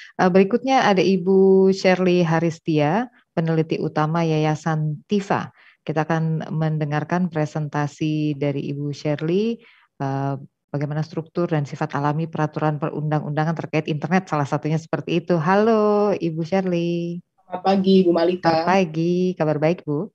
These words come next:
Speaker 2: Kabar baik, terima kasih.
Speaker 1: Bu Sh-, ya, silakan, Ibu Shirley.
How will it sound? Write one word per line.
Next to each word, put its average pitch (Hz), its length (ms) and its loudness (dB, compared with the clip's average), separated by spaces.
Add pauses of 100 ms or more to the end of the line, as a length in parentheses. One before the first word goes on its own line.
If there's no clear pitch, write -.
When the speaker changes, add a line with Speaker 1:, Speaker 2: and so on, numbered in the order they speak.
(340)
Speaker 2:
Kabar 165 240 2
baik, 165 480 4 (640)
terima 160 160 -2
kasih. 156 160 -6
Speaker 1:
Bu - 160 -2
Sh-, - 160 -8 (240)
ya, 151 240 -2 (160)
silakan, 226 400 2
Ibu 190 160 2
Shirley. 185 640 0